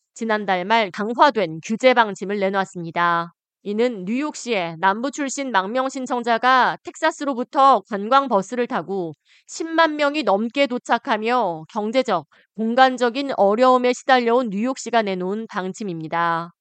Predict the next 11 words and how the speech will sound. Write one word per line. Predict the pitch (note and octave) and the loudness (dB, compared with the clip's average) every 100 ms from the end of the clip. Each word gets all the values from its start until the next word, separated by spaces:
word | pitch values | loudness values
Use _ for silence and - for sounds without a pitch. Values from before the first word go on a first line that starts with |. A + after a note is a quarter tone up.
| _ _ _ - | _ _ _ -4
뉴욕시는 | A3+ C#4+ C#4+ - F#3+ G#3+ D#3+ D3+ _ _ - | -2 0 -4 -8 -6 -6 -8 -12 _ _ -2
망명 | G3+ A3+ D4 D4 | -2 0 -2 -4
신청자 | D#4+ D4 D#4 C4+ B3 C4+ | -8 -4 -2 -2 2 2
수용에도 | C4 - D#4+ D4+ G3+ F3+ D#3 - _ - | 2 -4 -4 -2 -2 -4 -8 -14 _ -8
절차와 | G#3+ G3 G3 B3 G3 G3 G3+ | -2 -2 -2 0 2 2 -2
체계가 | - E4 D#4 D4 | -4 -2 2 2
필요하다며 | C#4+ C4+ B3+ A3+ E3+ F3 F#3+ D#3+ D#3 - _ _ | 2 2 2 4 0 -4 -6 -6 -10 -16 _ _
막무가내식으로 | G3+ G3 A#3 C#4+ D4+ D4 C#4+ B3+ C#4 D4 G#3 | 0 2 2 2 4 2 -2 -4 -2 0 2
망명 | F#3 F#3 A#3 C#4+ C#4+ | 2 0 2 0 0
신청자를 | C#4 C#4+ B3 G#3 F3 G#3 F3+ - | -4 -4 -2 -2 -2 -2 -4 2
아무 | G3 A3 | 2 2